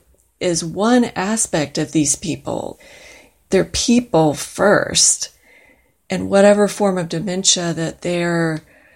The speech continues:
that they're struggling with or living with, it does influence their lives, and there is suffering. And I'm not to say that there isn't,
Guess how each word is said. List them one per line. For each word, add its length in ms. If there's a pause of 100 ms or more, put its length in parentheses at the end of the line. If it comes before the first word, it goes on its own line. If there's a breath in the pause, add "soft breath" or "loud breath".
(260 soft breath)
that 260
they're 180
struggling 600
with 300
or 120
living 420
with, 600 (560)
it 240
does 380
influence 880
their 220
lives, 580
and 420
there 200
is 320
suffering. 680
And 100
I'm 100
not 240
to 120
say 380
that 200
there 220
isn't, 640